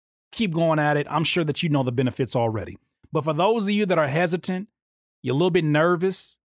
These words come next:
you know what I'm saying? Wait till folks in your house leave if you need to, but you need to get that off. You have to get that off,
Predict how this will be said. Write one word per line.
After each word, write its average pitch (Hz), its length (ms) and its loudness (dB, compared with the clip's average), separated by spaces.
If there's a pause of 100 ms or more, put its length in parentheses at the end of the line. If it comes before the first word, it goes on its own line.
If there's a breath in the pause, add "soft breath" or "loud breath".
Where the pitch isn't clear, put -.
(600)
you 160 80 0
know 180 60 2
what 180 40 2
I'm 165 60 2
saying? 180 260 2
Wait 208 200 2
till 214 100 2
folks 202 280 0
in 190 40 0
your 175 120 4
house 170 240 2
leave 143 260 2
if 131 120 -8
you 165 80 -2
need 107 280 -2
to, 127 260 0 (260)
but 254 200 0
you 359 80 -4
need 277 100 2
to 208 60 0
get 160 160 0
that 135 160 2
off. 90 320 -2 (420)
You 151 200 0
have 160 400 0
to 170 120 -2
get 135 280 -2
that 135 160 0
off, 123 200 2